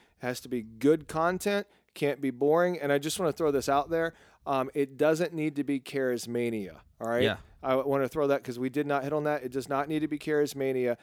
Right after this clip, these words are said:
Speaker 1: Uh, it can be charismatic in the expression, but I'm not talking about flags and Jericho marches and stuff like that.
Speaker 2: Yep.
Speaker 1: And if you know what I'm talking about, you're chuckling right now. Trend number four, uh, desire for deeper community is more than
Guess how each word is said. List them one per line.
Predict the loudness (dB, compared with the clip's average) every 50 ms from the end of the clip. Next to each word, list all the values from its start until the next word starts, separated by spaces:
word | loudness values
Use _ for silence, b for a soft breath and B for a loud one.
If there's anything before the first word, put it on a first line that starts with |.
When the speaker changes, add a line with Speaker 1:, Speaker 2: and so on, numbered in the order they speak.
| b b b b b
Speaker 1:
Uh, | -4 -4 -2 -2
it | -4 -6
can | -6 -4
be | -4 -4
charismatic | -6 -4 -4 0 0 0 0 0 0 0 0 0 0 0 -2
in | -4
the | -2 -2
expression, | -4 -4 -6 -8 -10 -6 -2 2 2 2 2 0 -2 -2 -4 -4 -6
but | -4 -4 -4
I'm | -2 -2
not | 0 0 0 -2 -2
talking | -2 2 2 2 2 0 -4
about | 0 0 0 0 0 -4
flags | -6 -2 0 2 2 2 2 2 0 -4 -8
and | -8 -6
Jericho | -2 -2 0 0 0 0 0 0 0
marches | 2 0 -2 -2 -2 -2 -4 -4 -4 -6
and | -10 -10
stuff | -4 -4 -4 -2 -2
like | -4 -6 -6 -4 -4
that. | -2 -2 -2 -2 0 0
Speaker 2:
Yep. | 0 0 B B B -8
Speaker 1:
And | -4 -4
if | -4 -2 -2
you | 0
know | 2 4
what | 4 4
I'm | 2
talking | 0 0 0 0 0 -2
about, | -2 2 2 2 2 0 0
you're | 0 0 2 2 0 -2
chuckling | -4 -2 -2 -2 0 0 -2 -4 -4 -2
right | -4 -4 -6 -6
now. | -6 -6 -6 -6 -8 b b b b b b
Trend | 4 6 6 8 8
number | 6 4 4 2
four, | 4 6 6 8 8 6 4 b b b b b b
uh, | 0 2 2 2 2
desire | 2 0 0 2 2 2 4 4 2 2
for | 2 0 -2
deeper | 0 0 0 0 0 -4
community | -2 -2 -2 2 2 4 2 2 0 -2 -6 -6 _ 0
is | 4 4 4 4 2 -4 -8
more | -6 -2 2 4 4 4 4 2
than | 2 0 0 -2